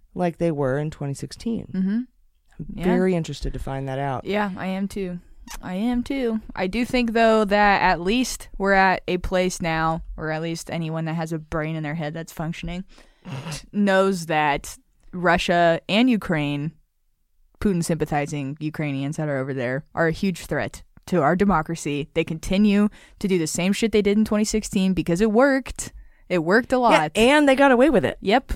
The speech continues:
Speaker 1: It worked and they got away with it.
Speaker 2: Yep. And right now they have a green light to continue. First off, they have a roadmap,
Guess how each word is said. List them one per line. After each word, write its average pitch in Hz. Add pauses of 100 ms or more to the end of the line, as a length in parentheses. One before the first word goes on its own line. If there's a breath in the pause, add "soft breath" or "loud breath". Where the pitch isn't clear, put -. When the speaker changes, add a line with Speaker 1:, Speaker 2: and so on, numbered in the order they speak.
Speaker 1:
It 196
worked 226
and 220
they 202
got 196
away 180
with 135
it. 127
Speaker 2:
Yep. 233 (200)
And 233 (500)
right 233
now 233
they 196
have 220
a 220
green 226
light 170
to 214
continue. 190
First -
off, 175 (380 soft breath)
they 220
have 233
a 202
roadmap, 180